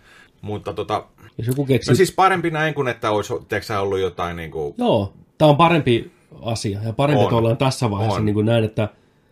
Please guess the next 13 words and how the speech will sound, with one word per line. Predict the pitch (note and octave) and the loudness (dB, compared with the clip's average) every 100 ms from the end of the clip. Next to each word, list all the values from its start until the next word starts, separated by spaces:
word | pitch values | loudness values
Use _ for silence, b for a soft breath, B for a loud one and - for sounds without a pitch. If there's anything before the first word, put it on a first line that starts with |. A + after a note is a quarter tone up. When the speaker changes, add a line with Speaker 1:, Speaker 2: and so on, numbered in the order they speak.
| b | b
Speaker 2:
on | A2+ | -4
kehuttu | B2+ A#2+ G#2+ A2 | 0 0 0 -4
paljon, | A2 G2+ G2+ G2 F#2+ | -4 -4 -2 -4 -6
Speaker 1:
Mm. | A#2+ G#2 | -10 -2
Speaker 2:
tykätään, | G#2+ A2 G#2 - G2 G2 F#2+ _ b b b b b b b b - _ - | 0 0 -2 -4 -6 -6 -10 _ b b b b b b b b -20 _ -6
kuin | A2+ | -4
se, | A2+ G#2+ | -2 -4
että | G#2 | -6
on | G2+ | -6
sanonut, | A#2 C#3 | -6 -4
"Jee, | D3+ C3+ A2 | -2 -2 -6
aika | G#2 A2 | -8 -12
paska." | - - - | -12 -14 -14